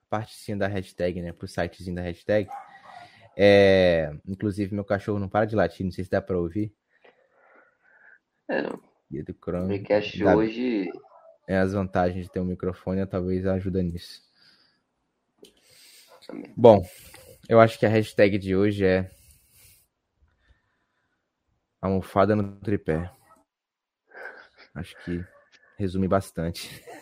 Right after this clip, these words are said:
Speaker 1: <laughs>
Speaker 2: Almofada no tripé.
Speaker 1: A almofada no tripé vai resumir o que a gente falou aqui, <laughs> a importância de utilizar
Speaker 2: Eu gostei.
Speaker 1: raiz no YouTube. Almofada no tripé.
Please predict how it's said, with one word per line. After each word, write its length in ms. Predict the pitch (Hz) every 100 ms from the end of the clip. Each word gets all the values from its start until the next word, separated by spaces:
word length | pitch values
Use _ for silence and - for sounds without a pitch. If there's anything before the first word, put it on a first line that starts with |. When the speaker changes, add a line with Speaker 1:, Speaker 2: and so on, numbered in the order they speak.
| -
Speaker 1:
<laughs> 340 | _ _ _
Speaker 2:
Almofada 460 | 165 165 226 214 180
no 180 | 131 -
tripé. 360 | 127 - - - - -
Speaker 1:
A 80 | 127
almofada 460 | 131 120 123 120
no 80 | 123
tripé 460 | 120 110 107 104 104 _ _ _ _ - 104 98 _
vai 180 | 95 95
resumir 420 | 101 98 95 95
o 80 | 98
que 140 | -
a 40 | 101
gente 180 | 95 -
falou 320 | 110 101 107
aqui, 320 | 98 98 92
<laughs> 320 | - - -
a 40 | 139
importância 680 | - 135 - 135 - - - 190 - 190 - -
de 80 | 143
utilizar 540 | 135 127 120 113 113
Speaker 2:
Eu 40 | 110 - 85
gostei. 120 | 170 131
Speaker 1:
raiz 440 | 110 113 123 143
no 100 | 127
YouTube. 580 | 123 110 104 98 92 95 101
Almofada 500 | 98 98 - 117 120
no 80 |
tripé. 460 | 113 107 - 95